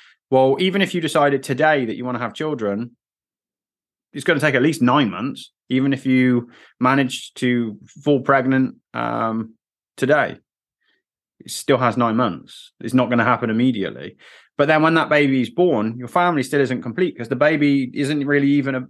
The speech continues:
like, truly their own person at that point. They're just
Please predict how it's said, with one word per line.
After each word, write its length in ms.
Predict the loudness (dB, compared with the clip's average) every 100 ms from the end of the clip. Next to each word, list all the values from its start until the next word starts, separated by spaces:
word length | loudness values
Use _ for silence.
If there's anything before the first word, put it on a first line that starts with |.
| _
like, 280 | 0 0 0 _ _ -16
truly 640 | -2 0 2 2 -2 -6 -14 -12 0
their 160 | 2
own 120 | 2 0
person 380 | 0 0 -2
at 80 | -8
that 200 | -8 -12
point. 240 | -12 -12 -6
They're 100 | 0
just 440 | 0 -2 -10 -18